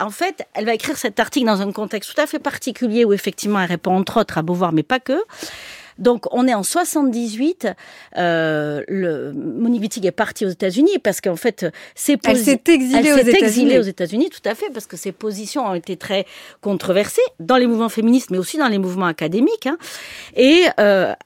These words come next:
Speaker 1: en soixante-dix-sept se crée la ré-, la revue Question féministe, euh,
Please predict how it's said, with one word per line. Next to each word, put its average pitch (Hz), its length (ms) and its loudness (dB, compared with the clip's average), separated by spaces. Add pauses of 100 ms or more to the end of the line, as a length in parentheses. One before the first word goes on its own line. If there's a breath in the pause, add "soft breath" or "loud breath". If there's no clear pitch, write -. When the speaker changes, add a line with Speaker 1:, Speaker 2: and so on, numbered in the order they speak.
Speaker 1:
en 160 280 2
soixante-dix-sept 240 920 -2
se - 140 -4
crée 240 200 -6
la 185 120 -2
ré-, 165 320 -4
la 185 100 -4
revue 214 240 -4
Question 208 420 -6
féministe, 196 680 -4 (580 loud breath)
euh, 160 240 -6